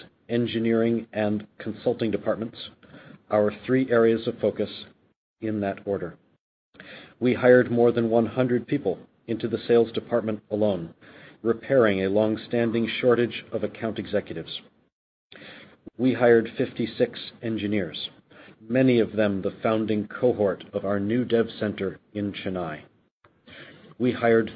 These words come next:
thirty-eight consultants, addressing a scarcity of billable resources. This third quarter turned out to be an exceptionally advantageous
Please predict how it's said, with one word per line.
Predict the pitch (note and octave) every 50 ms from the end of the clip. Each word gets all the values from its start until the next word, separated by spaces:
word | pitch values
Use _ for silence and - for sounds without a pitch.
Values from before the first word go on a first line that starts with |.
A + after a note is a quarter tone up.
| -
thirty-eight | - B2 A#2 G#2 A2 G#2+ G#2 G#2+ - -
consultants, | - G#2+ G#2 - - A2+ G#2 - G#2 F#2+ F#2 -
addressing | G#2 - - A#2 G#2+ - - A2+ G#2+
a | F#2+ - -
scarcity | - A2+ G#2+ G2 - - G#2+ F#2+ G2 G2
of | F2+ -
billable | - G#2+ G2 G2+ F#2 F#2+ F#2+ F2+
resources. | F#2 G2 F#2 - - F2+ E2 E2+ - - D#2+ - - - _ _ _ _ _ _ _ _ _ _ - - _ _ - - - - - - - - - - _ _ - _ _ _ _ _ _ _ _ _ _ _ _ _
This | D3+ A#2+ A2+ C#3+ C#3+ C#3+ - -
third | C#3+ C3 B2+ B2 -
quarter | B2+ B2 A2 A#2 A2+
turned | A2+ - - B2 B2 A2
out | A#2 A2+ A2+ A2+ -
to | -
be | A2+ A2+ A2+ A2
an | G#2+
exceptionally | G#2+ G#2+ - - - B2 A#2 - - - A#2+ A#2 A2+ A2+ A#2 A2 A2+
advantageous | - A2+ A#2 A2 G2 A2+ A2+ A2 G#2 - A2 G#2+ G#2 G#2 G#2 -